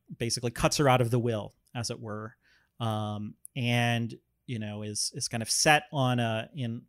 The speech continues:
on a path of rage. Um, there's some intricacies that we should get into around this. He, he decides that he's going to basically bounce back and forth between his two daughters, and they're now, you know, they've now divided this kingdom i-, in two, and he's going to have a,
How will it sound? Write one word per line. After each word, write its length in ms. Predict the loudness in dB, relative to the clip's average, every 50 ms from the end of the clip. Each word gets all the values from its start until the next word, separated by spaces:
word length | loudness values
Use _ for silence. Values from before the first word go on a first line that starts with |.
| _
on 80 | -8 -8
a 60 | -6
path 340 | -2 2 4 4 4 4 2
of 140 | 0 0 0
rage. 580 | -4 -4 -4 -4 -6 -8 -8 -8 -8 -10 -10 _ _ _ _ _ _ _ _ _ _ _ -4
Um, 360 | -4 -2 -2 -2 -2 -2 0
there's 200 | 0 0 0 2
some 300 | 0 0 0 -2 -6 -12 _ _ -6
intricacies 520 | -4 -4 -4 -4 -2 -2 0 0 -2 -2
that 100 | -2 -2
we 60 | -2
should 160 | -4 -4 -2
get 140 | -2 -2 0
into 420 | 0 0 0 0 0 0 0 -2 -6 -8
around 340 | -8 -4 -2 -2 -2 0 0
this. 200 | 0 -2 -2 -2
He, 220 | -2 -4 -6 -8 -10 -20 -20 -20 _ _ _ _ _ _ _ _ _ _
he 120 | _ 2 2
decides 340 | 4 6 8 8 8 8 6
that 80 | 4
he's 120 | 2 4 4
going 140 | 4 4
to 80 | 4 2
basically 480 | 2 4 4 4 4 2 0 0 0 2
bounce 300 | 4 4 4 4 2 2
back 240 | 2 2 2 2
and 100 | 0 -2
forth 380 | 0 0 0 0 0 0 -4 -6
between 360 | -10 -10 -6 -4 -2 0 0
his 120 | 0 -2 -2
two 160 | -2 -2 0
daughters, 460 | 2 2 2 4 2 0 -2 -2 -4
and 100 | -4 -2
they're 240 | -2 -2 -2 -4 -6 -6
now, 400 | -4 -4 -2 -2 -2 -4 -6 -6
you 80 | -6 -6
know, 140 | -6 -6 -6 -4
they've 220 | -4 -4 -4 -4
now 160 | -6 -6 -6 -4
divided 460 | -6 -4 -4 -4 -4 -2 -6 -6 -6
this 140 | -6 -8 -6
kingdom 360 | -6 -8 -8 -6 -6 -8 -8
i-, 100 | -10 -10 -10
in 160 | -10 -10 -8
two, 640 | -8 -4 -2 0 2 2 2 0 0 -4 -6 -10 -12 _ _ _
and 140 | -4 -2 -2
he's 100 | -2 -2
going 160 | -2 2 2
to 80 | 2
have 380 | 2 4 4 4 4 4 4 2
a, 420 | 2 0 0 0 -2 -2 -6 -6